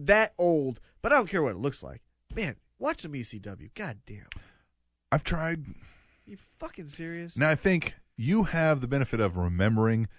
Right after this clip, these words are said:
Speaker 2: how great that was to you at a young, impressionable, adolescent age.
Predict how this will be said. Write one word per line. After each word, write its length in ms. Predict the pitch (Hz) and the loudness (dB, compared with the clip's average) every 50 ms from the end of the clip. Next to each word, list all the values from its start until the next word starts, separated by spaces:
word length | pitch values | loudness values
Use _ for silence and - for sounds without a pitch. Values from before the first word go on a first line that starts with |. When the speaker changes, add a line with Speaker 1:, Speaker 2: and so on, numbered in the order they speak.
| _ _ _ | _ _ _
Speaker 2:
how 120 | _ 101 95 | _ -4 0
great 240 | 90 107 107 104 - | 2 2 0 2 2
that 180 | 110 113 98 | 2 2 2
was 280 | 92 95 110 117 107 - | 4 4 6 6 4 2
to 140 | - - 98 | -2 -4 -2
you 380 | 92 98 101 98 98 101 98 | 0 2 4 4 4 2 2
at 140 | - 92 90 | 0 0 0
a 100 | 85 85 | 0 0
young, 380 | 85 85 90 95 95 95 92 90 | 0 0 2 2 2 2 2 0
impressionable, 800 | 85 85 - - 107 104 95 - - - 98 90 85 87 87 - - | -2 -4 -4 -4 -2 -2 -2 -4 -6 -6 -6 -6 -4 -4 -4 -4 -2
adolescent 600 | 95 95 95 92 87 87 90 87 87 - 85 87 | 0 0 0 0 -2 -2 -4 -4 -6 -6 -6 -6
age. 440 | 85 82 80 - - - - - | -6 -6 -6 -8 -12 -14 -18 -18